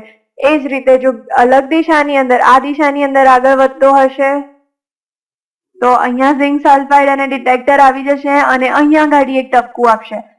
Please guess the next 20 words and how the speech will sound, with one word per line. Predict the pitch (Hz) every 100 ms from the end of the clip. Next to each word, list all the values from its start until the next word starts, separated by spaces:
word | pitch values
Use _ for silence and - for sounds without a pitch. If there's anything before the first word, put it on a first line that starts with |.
| _ _ _ -
આ | 302 359
રીતે | 359 311 277 262
આપણે | 254 247 254
આલ્ફા | - 254 269 339 381
કણો | 392 370 349 302
જે | 302 285
છે | 285 233 226 226 _ _ 233
એમની | 262 277 339
સંખ્યા | 330 285 269 269 285 269 269
નોંધી | 262 240 240 233 285
શકીએ | 285 254 247 254 254 269 294 320 330
છીએ, | - 294 285 240
એટલે | 240 247
કે | 254
એની | 262
સંખ્યા | 269 247 277 254
આપણે | 262 269
જાણી | 254 233 254
શકીએ | 269 254 262 311 370 - _ _ _ -
છીએ. | 262 214